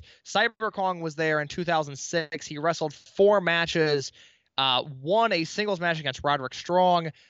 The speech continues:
Um, he wrestled a tag team match that was Davey Richards and Roderick Strong versus Cyber Kong and Bryan Danielson. That show is on the High Spots Network. That is F I P Fallout two thousand six,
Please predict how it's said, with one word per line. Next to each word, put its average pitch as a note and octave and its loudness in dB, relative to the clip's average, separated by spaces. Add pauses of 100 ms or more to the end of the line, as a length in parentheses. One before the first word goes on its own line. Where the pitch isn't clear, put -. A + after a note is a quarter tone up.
(120)
Um, C3 2
he E3 -16
wrestled F3 -2
a D3 -2
tag G3+ -2
team F#3+ -10
match E3+ -4
that C#3+ -2
was D3+ -8
Davey A#3+ -4
Richards G3 -4 (220)
and D#3 -6
Roderick F3+ 0
Strong E3 0
versus C#3+ -4 (400)
Cyber A#3 0
Kong G3 2 (200)
and D3 -4 (100)
Bryan F#3 -2 (360)
Danielson. D3+ 2 (540)
That F#3 2
show G#3 4
is F3+ 2
on G3+ 4
the F#3 -2
High E3+ -2
Spots D#3+ -2
Network. D#3+ 0
That E3+ 2
is C#3 -2 (280)
F G#3+ 0
I G3 -4
P F3+ -10
Fallout F3 0
two F#3+ -10
thousand E3+ -4
six, D#3+ -2